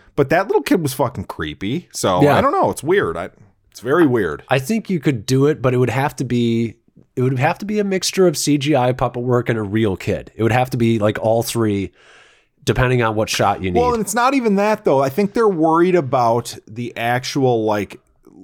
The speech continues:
Speaker 1: like, they can do more substantive stuff with
Speaker 2: Right.
Speaker 1: a person who can talk and can give, you know,
Speaker 2: That's
Speaker 1: lines
Speaker 2: true.
Speaker 1: and
Speaker 2: That's
Speaker 1: whatever.
Speaker 2: true.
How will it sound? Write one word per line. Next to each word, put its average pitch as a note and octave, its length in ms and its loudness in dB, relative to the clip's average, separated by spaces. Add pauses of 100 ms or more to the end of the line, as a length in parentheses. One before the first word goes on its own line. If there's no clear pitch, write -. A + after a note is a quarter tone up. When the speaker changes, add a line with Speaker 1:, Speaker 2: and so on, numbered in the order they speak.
(120)
Speaker 1:
like, B2 260 -6
they D#3 160 4
can E3+ 220 0
do D3+ 220 0
more C#3+ 220 4
substantive A#2 1160 -2
stuff - 640 -4
with G2 140 -2
Speaker 2:
Right. G2+ 240 0
Speaker 1:
a G2 100 -4 (120)
person G2 640 -2
who G2+ 160 -4
can F#2+ 240 -8
talk - 760 -2
and F2+ 320 -14
can F#2+ 300 -10
give, F#2+ 400 -4
you A#2 100 -2
know, E2+ 220 -4
Speaker 2:
That's F#2+ 220 2
Speaker 1:
lines F#2+ 100 0
Speaker 2:
true. B2+ 200 4
Speaker 1:
and G2+ 120 -4
Speaker 2:
That's - 160 2
Speaker 1:
whatever. B2 140 2
Speaker 2:
true. A2+ 300 2